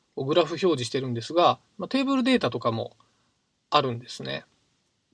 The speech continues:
で、まあ、サイト自体はですね、非常に情報がまとまってて、さすがエヌエイチケーさんですねという、非常にいいサイトだと思います。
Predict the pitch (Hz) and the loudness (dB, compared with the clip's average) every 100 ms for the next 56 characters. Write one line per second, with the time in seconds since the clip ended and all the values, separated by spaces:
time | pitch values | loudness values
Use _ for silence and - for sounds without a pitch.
0 | _ _ _ _ _ - 147 143 151 185 | _ _ _ _ _ -4 -2 0 0 2
1 | 247 269 269 269 302 123 120 - _ 139 | 2 2 -2 2 4 4 -2 -10 _ -2
2 | 120 - 123 120 220 233 220 190 - - | -2 -4 -6 2 4 6 4 0 -4 0
3 | 202 214 190 175 165 160 - 127 113 - | 4 6 6 4 2 0 0 -4 -4 -8
4 | _ _ _ _ _ _ - 156 170 160 | _ _ _ _ _ _ -6 -4 2 4
5 | 156 - 147 127 113 113 - 131 120 113 | 2 0 0 0 -4 -8 -6 -4 -4 -6
6 | - _ _ _ - 139 180 190 170 151 | -12 _ _ _ -14 -4 2 2 2 0
7 | 123 120 117 113 120 117 - - - | -2 -2 -4 -4 -8 -8 -14 -20 -20